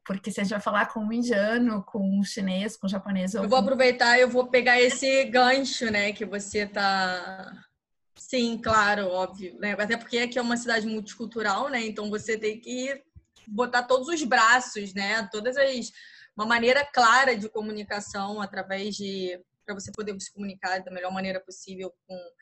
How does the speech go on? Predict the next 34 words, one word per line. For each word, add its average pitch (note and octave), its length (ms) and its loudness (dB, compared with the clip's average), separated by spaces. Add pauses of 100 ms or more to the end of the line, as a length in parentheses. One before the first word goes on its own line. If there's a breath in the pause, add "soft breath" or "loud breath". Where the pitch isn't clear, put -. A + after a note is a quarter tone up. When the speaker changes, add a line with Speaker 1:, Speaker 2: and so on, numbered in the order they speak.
(320 soft breath)
Speaker 2:
outros G#3+ 300 -6
empreendedores, G#3 840 0
pra G3+ 140 -10
vocês G3+ 200 -10
fazerem F#3+ 360 -8
network, G3 560 -10
até F#3+ 180 -12
mesmo F#3+ 300 -6
pra F3+ 140 -6
investidores F#3+ 840 -4
ou F#3 120 -6
pra, F#3 340 0 (560 soft breath)
é, G3 420 0 (120)
uma G#3+ 200 2
aceleradora G3 720 0
ou F#3 100 0
uma F#3 120 -4
incubadora F3+ 480 -2
de - 60 -16
startup, F#3+ 600 0
assim G3 240 -6
por G3+ 140 0
diante. F#3+ 400 2
Eu - 60 -2
vou G4 100 10
pegar E4+ 240 6
esse - 140 2
seu E4 160 4
gancho. A3 680 4 (560 loud breath)
É, G#3+ 240 8
eu A3+ 60 6
vou B3 100 6
perguntar C4+ 640 6
pra, A3+ 800 6